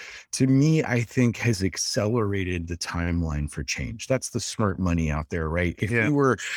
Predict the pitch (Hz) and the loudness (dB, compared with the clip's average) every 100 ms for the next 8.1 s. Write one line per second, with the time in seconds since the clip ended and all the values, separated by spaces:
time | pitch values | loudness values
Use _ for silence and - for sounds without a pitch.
0 | - - 127 127 110 - - 139 127 113 | -6 0 2 6 4 2 -2 2 4 4
1 | 107 104 - 82 87 - _ - 110 98 | 2 -2 -4 -2 -2 -2 _ -2 -2 2
2 | 104 107 101 98 90 92 92 92 90 90 | 2 2 2 0 0 -2 0 0 -2 -4
3 | 92 - 92 - 90 85 82 - 85 76 | -6 -4 -4 -2 -2 -2 -4 -6 -4 -4
4 | 80 - 98 98 95 92 95 _ 110 107 | -6 -4 -2 0 0 -2 -4 _ -4 0
5 | 120 139 80 78 98 113 - 101 95 113 | 2 2 0 0 -2 -4 -4 0 0 0
6 | 95 156 - - 104 92 - 131 120 175 | -2 -4 -4 -4 -6 -6 -2 -2 0 0
7 | 151 104 90 - _ - _ - 117 123 | 0 0 -2 -6 _ -20 _ -4 2 2